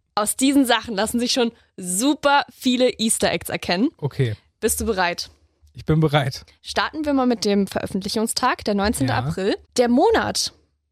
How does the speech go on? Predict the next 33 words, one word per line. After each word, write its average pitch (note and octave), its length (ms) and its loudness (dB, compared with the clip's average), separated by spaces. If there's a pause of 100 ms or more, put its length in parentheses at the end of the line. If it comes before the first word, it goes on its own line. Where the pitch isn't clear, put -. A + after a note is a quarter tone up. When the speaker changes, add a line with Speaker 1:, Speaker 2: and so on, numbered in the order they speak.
(160)
Speaker 1:
April G#3 540 -2
Speaker 2:
Ja. B2+ 260 0
Speaker 1:
ist D#3 140 2
der F#3+ 140 0
Monat A#3 600 2
der F#3+ 100 0
Poeten. G#3 680 -4 (840)
Wie F#3+ 100 -6
heißt F#3+ 200 -8
das - 80 -8
Album? G3 420 0 (200)
The F#3+ 80 -6
Tortured C#4 680 -6
Poets F#3+ 300 -6
Speaker 2:
Poets C3+ 340 -2
Society B2 560 -4
Speaker 1:
Department. B2+ 400 0
Speaker 2:
Department. - 80 -14 (380)
Speaker 1:
Ja, G#3 300 0 (500)
also F#3+ 280 -2
Poeten, C#4+ 440 -6 (260)
Monat G3+ 300 -2
der G3 80 -2
Poeten. A3 400 -6 (340)
Speaker 2:
Ja. B2+ 420 0
Speaker 1:
Der G#3 80 0
neunzehnte A3+ 360 0
April E4+ 480 -2
ist - 180 -4
Tag G#3 200 -4
der F#3+ 100 -8
verrückten F#3 400 -8
Katzenladies. F#3 800 -6